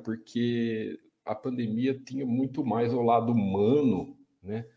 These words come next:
O lado da vida, da nossa vida, do que, do que na crise de dois mil e oito. Na crise de dois mil e oito foi, foi muito mais,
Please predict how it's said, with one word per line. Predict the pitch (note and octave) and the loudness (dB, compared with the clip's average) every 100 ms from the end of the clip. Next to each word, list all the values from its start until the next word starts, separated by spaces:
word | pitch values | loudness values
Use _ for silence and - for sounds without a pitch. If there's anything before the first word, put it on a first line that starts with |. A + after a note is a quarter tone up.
| _ _ _ _ | _ _ _ _
O | F2+ | -2
lado | F#2+ G2+ | 0 0
da | G#2 G#2 | 2 0
vida, | E2+ F2+ F#2 G2+ | 0 -8 -4 -4
da | |
nossa | G2 G2+ - G2 | -2 -4 0 0
vida, | E2 F#2 A#2 B2 | 0 -4 -4 -4
do | A#2+ A#2+ | -4 -6
que, | - B2+ B2 B2 A#2 | -4 -4 -2 -2 -4
do | - A#2 | -6 -10
que | - A#2+ | -4 -2
na | A#2+ | 0
crise | A#2+ A2 G#2 | -2 -4 -2
de | A2 | 0
dois | A#2+ A#2 | 0 2
mil | B2+ | 2
e | |
oito. | B2 F#2 | 4 2
Na | F2 | 0
crise | - G#2+ | -6 -12
de | - | -12
dois | G#2 G#2+ | -6 -4
mil | G#2 | -2
e | G2 | -4
oito | A#2 | -6
foi, | - - C#3 D3 C#3 | -8 -2 0 0 -4
foi | - C3 | -4 -2
muito | A2+ A#2+ B2+ | -2 -4 -6
mais, | D3 C3 B2+ B2 G2 - - | -4 -2 0 -2 -4 -6 -14